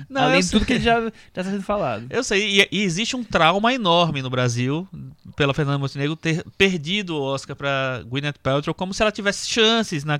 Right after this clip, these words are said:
Speaker 1: naquela, naquele contexto, sabe? Um
Speaker 2: Como se não tivesse outra atriz indicada pra ter ganho, né? Foi
Speaker 1: É,
Speaker 2: só as duas
Speaker 1: é, exatamente,
Speaker 2: concorrendo, né?
Speaker 1: assim. Então foi, eu, le-, eu lembro claramente, né, de no, no dia seguinte ao, a-, aquele Oscar ir na locadora,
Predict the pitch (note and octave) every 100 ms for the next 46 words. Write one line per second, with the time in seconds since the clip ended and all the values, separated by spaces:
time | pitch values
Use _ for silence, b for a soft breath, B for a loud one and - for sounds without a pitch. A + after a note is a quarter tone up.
0 | E3 D#3 - D#3+ D#3 D3 C3+ C#3 D#3+ F3+
1 | G#3 - D#3 E3+ D#3 - B2+ - D#3+ D3+
2 | C3 D3 F#3 G3+ G#3 G#3+ A3 A#3 A3 -
3 | G#3+ G3 - F#3+ F3 F3+ F3 E3+ - D#3+
4 | D#3 E3+ F#3 E3 D#3 E3 F#3+ A#3 A#3+ G#3+
5 | A#3 - D#3 F#3+ G#3 G#3+ F#3+ D3+ F3+ F3
6 | G#3 F3 - F3+ E3+ C3+ D3+ E3 E3 G#3
7 | A3+ A#3+ A3+ G#3+ G#3 G3+ - A#3 G#3 A#3
8 | G#3+ G#3 C4 A3+ E3 F3 E3 D#3+ D#3+ D#3+
9 | D#3 D3 C#3 C3 C3+ C#3 C3 C#3 B2 C3+
10 | D#3 G3+ D3+ F#3+ F3+ D3 C#3+ C3 - B2
11 | C#3+ C3 C#3 - D#3 E3 D#3 D#3 D3+ C3+
12 | C3 D#3+ A#3